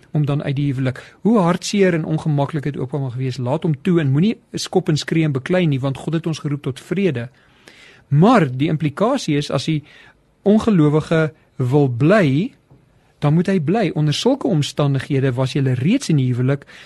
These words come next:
As ene nou 'n Christen geword het, moenie die huwelik opbreek omdat die ander ene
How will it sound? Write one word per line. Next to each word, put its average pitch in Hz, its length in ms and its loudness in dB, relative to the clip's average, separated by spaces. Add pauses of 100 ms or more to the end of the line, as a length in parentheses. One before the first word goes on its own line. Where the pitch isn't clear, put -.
(140)
As 135 220 -2
ene 226 260 4
nou 180 240 4
'n 147 40 0
Christen 202 420 -2
geword 131 380 -2
het, 135 160 -4
moenie 170 420 4
die 147 280 0
huwelik 156 360 0
opbreek 147 480 2
omdat 143 200 0
die 147 100 -4
ander 165 240 0
ene 151 340 0